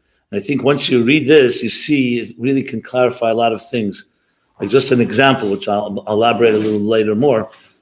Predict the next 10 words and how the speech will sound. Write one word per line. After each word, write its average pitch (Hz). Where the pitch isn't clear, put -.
We 104
just 120
finished 127
learning 117
Perek 117
Yud 107
Aleph 110
in 98
Bas 101
Lagani, 107